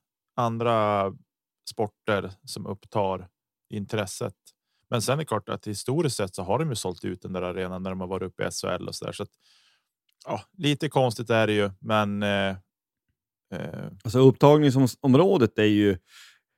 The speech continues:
Speaker 2: ganska stort om man ser rent geografiskt. Men sen är det ju,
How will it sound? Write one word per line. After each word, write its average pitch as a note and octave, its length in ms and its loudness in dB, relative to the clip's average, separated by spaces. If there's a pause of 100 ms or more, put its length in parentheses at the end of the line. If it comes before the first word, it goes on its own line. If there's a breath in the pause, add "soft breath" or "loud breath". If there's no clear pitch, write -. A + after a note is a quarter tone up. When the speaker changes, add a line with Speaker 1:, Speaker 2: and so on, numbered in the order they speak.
(580)
Speaker 2:
ganska A2 420 2
stort G#2+ 340 -2
om E2+ 80 -4
man E2+ 120 -4
ser F2 240 -2
rent F2 280 -4
geografiskt. F#2 600 -2 (240)
Men A#2 120 -2
sen B2+ 200 0
är A2 160 2
det A2 60 2
ju, F2+ 200 2